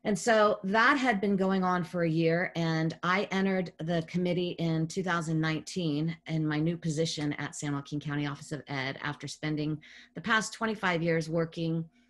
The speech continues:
as a high school counselor doing career tech ed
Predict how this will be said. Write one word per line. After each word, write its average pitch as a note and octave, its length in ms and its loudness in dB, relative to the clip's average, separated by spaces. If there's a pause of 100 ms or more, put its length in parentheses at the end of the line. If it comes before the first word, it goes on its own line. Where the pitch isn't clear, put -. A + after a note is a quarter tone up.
(280)
as E3 340 0
a D3+ 440 -2 (400)
high G#3+ 180 -2
school G#3 220 -4
counselor F#3 500 -4
doing F3 380 -2
career F3+ 340 -2
tech E3+ 340 -6
ed F3+ 380 0